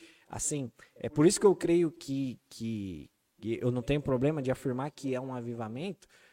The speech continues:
porque, assim, é, não tem como dizer que não é sobrenatural. O, o mundo da época tá pensando tudo de uma forma e, de repente, Deus levanta um homem.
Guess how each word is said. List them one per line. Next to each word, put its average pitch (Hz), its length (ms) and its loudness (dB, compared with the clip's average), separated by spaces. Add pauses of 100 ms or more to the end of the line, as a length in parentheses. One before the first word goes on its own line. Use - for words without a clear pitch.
(160)
porque, 139 320 -2
assim, 156 440 -2 (440)
é, 135 580 2
não 151 160 0
tem 233 180 2
como 214 300 -2
dizer 170 300 0
que 175 100 -10
não 160 240 -4
é 160 100 -4
sobrenatural. 147 1120 -4 (240)
O, 143 360 -2
o - 20 2
mundo 202 480 4
da 151 220 6
época 175 420 4
tá 165 180 -2
pensando 180 640 -4
tudo 180 300 -2
de 170 80 0
uma 160 200 -2
forma 185 460 -2
e, 208 40 -2
de 196 100 0
repente, 185 440 -6
Deus 170 280 -2
levanta 170 500 0
um 165 140 0
homem. 175 400 0